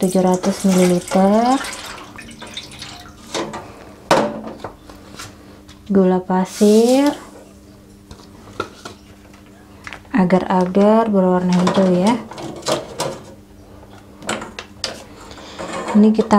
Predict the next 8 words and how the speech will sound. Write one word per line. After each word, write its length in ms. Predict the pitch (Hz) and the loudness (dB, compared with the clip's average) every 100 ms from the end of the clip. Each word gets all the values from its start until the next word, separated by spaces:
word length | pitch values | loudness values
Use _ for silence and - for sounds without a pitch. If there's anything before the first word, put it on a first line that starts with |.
| 196 | 4
masak 960 | 190 196 - - 240 247 262 269 277 - - - - - - - - - - - - - | 4 2 -2 0 4 4 4 4 2 -4 -4 -4 -4 -12 -18 -20 -20 -20 -20 -20 -20 -2
dengan 320 | 196 190 190 | 2 2 0
api 160 | 190 202 | -2 -2
sedang 400 | - 190 190 196 | 2 4 4 4
saja 560 | 202 185 185 214 226 | 2 2 4 4 4
sampai 480 | 226 202 190 196 208 | 2 0 0 0 0
agar-agarnya 720 | 190 185 185 190 180 185 190 | 0 0 2 2 2 2 4
mendidih 720 | 196 185 175 180 196 214 254 | 4 4 2 2 4 4 4